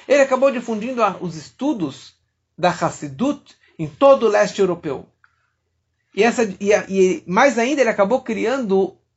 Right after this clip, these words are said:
o movimento Chabad, que é uma filosofia toda que tem o propósito de você entender os conceitos da Torá, os conceitos místicos, e trabalhar muito com a pessoa,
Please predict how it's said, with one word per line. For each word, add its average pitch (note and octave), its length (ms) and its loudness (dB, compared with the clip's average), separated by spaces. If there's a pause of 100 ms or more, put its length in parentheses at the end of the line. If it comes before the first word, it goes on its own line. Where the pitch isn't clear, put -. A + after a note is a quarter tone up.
(360)
o F#3 80 0
movimento F3+ 680 -2
Chabad, D#3 460 0 (1000)
que E3+ 100 -2
é E3+ 40 6
uma E3+ 160 0
filosofia F3 920 -2 (260)
toda G#3+ 480 2 (520)
que G2+ 340 -4 (640)
tem G3+ 360 0 (380)
o F#3 100 -4
propósito F#3+ 760 0
de C#3+ 100 -6
você D3+ 300 -4
entender F#3 1120 2 (340)
os E3 200 -6
conceitos E3 580 -4
da C#3+ 120 -4
Torá, C3 460 -8 (200)
os F3 180 -2
conceitos F3 540 -2
místicos, F#3 720 -8 (180)
e E3 100 -6
trabalhar F3+ 500 4
muito F#3+ 380 -2
com F3 100 -4
a D#3+ 60 0
pessoa, E3+ 760 0